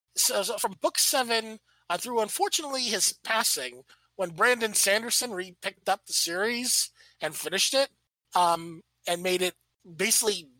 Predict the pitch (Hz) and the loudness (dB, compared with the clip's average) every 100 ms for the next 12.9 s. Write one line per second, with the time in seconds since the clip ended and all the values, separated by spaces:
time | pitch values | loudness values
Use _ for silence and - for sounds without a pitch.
0 | _ _ - - 208 202 190 - 170 196 | _ _ -12 -6 -4 -2 -2 2 2 2
1 | - 175 160 170 160 147 143 170 208 277 | 0 -2 0 -2 -2 -8 -10 -4 2 4
2 | 277 277 285 311 320 _ _ _ - 175 | 4 4 0 0 -8 _ _ _ 0 2
3 | 170 165 175 160 _ _ _ - 214 170 | 4 0 -6 -16 _ _ _ -4 0 2
4 | 175 - - 190 170 170 - 240 254 247 | 0 -4 0 4 4 4 2 2 2 2
5 | 233 233 233 226 - _ _ _ - 185 | 4 4 2 -2 -16 _ _ _ -4 2
6 | 196 202 - - - _ - 208 214 - | 4 4 2 0 -2 _ 0 2 2 2
7 | 214 202 196 202 - 180 156 180 - 190 | 0 -4 -6 -6 -2 -2 -2 -2 -2 -4
8 | 190 170 165 185 180 170 165 180 185 233 | -6 -8 -4 -4 -4 -4 -2 -2 -2 -4
9 | 220 220 - - - _ - _ - 175 | -4 0 0 0 -4 _ -20 _ 0 4
10 | 180 180 175 165 165 160 160 147 - 165 | 4 0 -6 -10 -8 -6 -6 -4 -2 -2
11 | 135 92 - _ _ _ - 160 147 147 | -4 -10 -18 _ _ _ -2 0 0 -4
12 | 147 - _ - 160 175 180 185 185 | -14 -20 _ -2 0 0 2 2 2